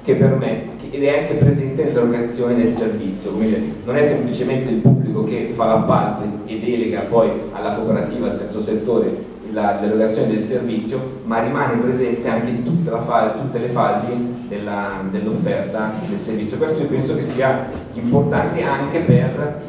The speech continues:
eh, come dire, bypassare quelle fragilità, quelle difficoltà di cui si parlava, per cui a volte il rischio è quello di incastrarsi negli uffici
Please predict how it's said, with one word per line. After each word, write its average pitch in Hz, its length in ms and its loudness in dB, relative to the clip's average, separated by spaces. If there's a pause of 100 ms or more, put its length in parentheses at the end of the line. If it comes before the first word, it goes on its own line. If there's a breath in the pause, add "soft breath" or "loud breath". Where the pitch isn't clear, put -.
(120)
eh, 110 140 -2
come 120 220 -2
dire, 120 480 -2
bypassare - 760 2
quelle 117 240 2
fragilità, 117 680 2
quelle 110 240 2
difficoltà 110 520 0
di 110 180 0
cui 110 120 -2
si 110 120 -4
parlava, - 760 0 (100)
per 123 180 0
cui 127 160 2
a 135 60 6
volte 110 800 2
il 127 100 -2
rischio 127 460 0
è - 60 4
quello 117 200 2
di 117 80 0
incastrarsi 123 840 -2
negli 110 220 4
uffici - 800 2